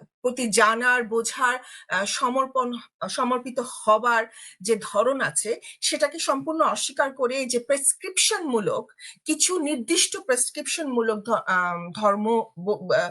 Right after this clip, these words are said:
আহ, ধ-, ধ-, ধর্মচারণকেই ধর্ম অ্যাবসলিউট হিসাবে প্রচার করা হয়, সেটা নারীর প্রতি অনেক সময় আমরা দেখেছি অনেক ক্ষেত্রেই, আহ, সাংঘর্ষিক। কেন সাংঘর্ষিক?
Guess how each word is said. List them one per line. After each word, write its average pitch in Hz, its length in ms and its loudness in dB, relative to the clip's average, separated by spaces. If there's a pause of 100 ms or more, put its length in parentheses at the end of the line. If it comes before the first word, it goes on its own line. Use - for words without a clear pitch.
(300)
আহ, 151 360 0
ধ-, 214 240 0
ধ-, 202 340 0
ধর্মচারণকেই 262 1500 2 (340)
ধর্ম 311 600 4 (100)
অ্যাবসলিউট 285 800 2
হিসাবে 214 480 -4 (300)
প্রচার 285 460 2
করা 147 300 -2
হয়, 165 360 -2 (360)
সেটা 320 520 0
নারীর 226 380 -2
প্রতি - 500 -8
অনেক 254 300 0
সময় 302 420 0
আমরা 190 240 -2
দেখেছি 208 440 -2 (120)
অনেক 262 300 0
ক্ষেত্রেই, 330 480 -2 (460)
আহ, 196 260 2
সাংঘর্ষিক। 254 800 -2
কেন 320 240 2
সাংঘর্ষিক? 392 680 -2